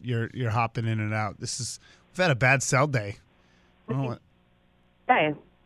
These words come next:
Speaker 1: Let's try that again. Julia, are you,
Speaker 2: Yeah.
Speaker 1: are you, are you there?
Speaker 2: Any better?
Speaker 1: Mm-mm, not really. Stand on one foot,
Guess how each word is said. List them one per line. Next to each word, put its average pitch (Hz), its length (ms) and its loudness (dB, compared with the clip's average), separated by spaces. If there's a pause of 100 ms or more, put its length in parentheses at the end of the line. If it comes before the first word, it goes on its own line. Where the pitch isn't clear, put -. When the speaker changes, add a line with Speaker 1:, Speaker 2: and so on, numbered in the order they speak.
(920)
Speaker 1:
Let's 127 180 -6
try 123 220 0
that 113 160 0
again. 107 420 -4 (380)
Julia, 135 380 4
are 123 120 2
you, 127 60 4
Speaker 2:
Yeah. 120 180 2 (100)
Speaker 1:
are 127 160 -2
you, 123 220 2
are 135 80 -4
you 127 160 4
there? 135 340 2 (720)
Speaker 2:
Any 185 240 6
better? 185 220 10 (720)
Speaker 1:
Mm-mm, 120 460 -4 (340)
not 131 180 -4
really. 113 400 -4 (2000)
Stand 147 280 0
on 139 220 4
one 147 220 4
foot, 147 360 4